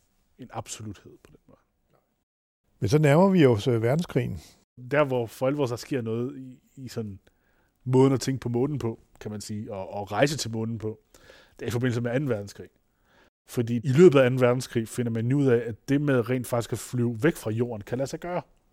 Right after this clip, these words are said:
Speaker 1: Fordi det er her, man for første gang sender et menneskeskabt objekt i rummet. Ikke i kredsløb, den falder lige ned igen i London, desværre.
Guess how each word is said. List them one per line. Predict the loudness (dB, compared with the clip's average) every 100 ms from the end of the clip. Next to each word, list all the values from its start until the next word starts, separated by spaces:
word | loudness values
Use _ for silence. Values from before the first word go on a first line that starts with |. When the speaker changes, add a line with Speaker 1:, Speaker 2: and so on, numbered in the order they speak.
| _ _ _ _ _ _ _
Speaker 1:
Fordi | -4 -2 0
det | 0 6
er |
her, | 8 8
man | 4 -2
for | 0
første | 2 2 2 -2
gang | 2 2 2 _ _ _ _ _ _
sender | -6 0 2 4 4 2 _
et | -4 -4
menneskeskabt | -4 -4 0 0 -2 -4 -2 -2 -2
objekt | -4 -4 -4 -6
i | -4
rummet. | -2 -6 -8 _ _ _ _ _ _ _ _ _ 2
Ikke | 2
i | 4
kredsløb, | 4 6 6 4 4 -8
den | -4
falder | 4 4
lige | 4 2 0
ned | 0
igen | 2 0 -2 -6
i | -10
London, | -8 -8 -10 -14 _
desværre. | -16 -10 -8